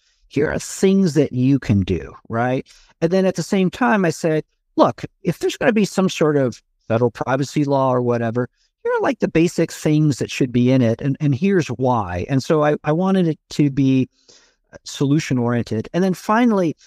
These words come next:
there's just so many things that are happening. There's, you know, obviously we talked about A I, but you got, like,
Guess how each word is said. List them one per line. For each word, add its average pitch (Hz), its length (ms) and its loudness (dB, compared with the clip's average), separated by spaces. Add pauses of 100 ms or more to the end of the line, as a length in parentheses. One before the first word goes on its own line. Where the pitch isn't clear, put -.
(160)
there's - 220 -20
just 175 180 -6
so 226 360 0
many 233 260 2
things 185 360 -2
that 156 100 2
are 135 80 2
happening. 110 680 -2
There's, 113 240 -2
you 151 80 2
know, 113 260 0
obviously 135 360 0
we 135 100 0
talked - 300 -4
about 107 260 -2
A 120 180 4
I, 135 380 0 (380)
but - 100 -8
you 165 100 0
got, 151 200 2
like, 117 180 2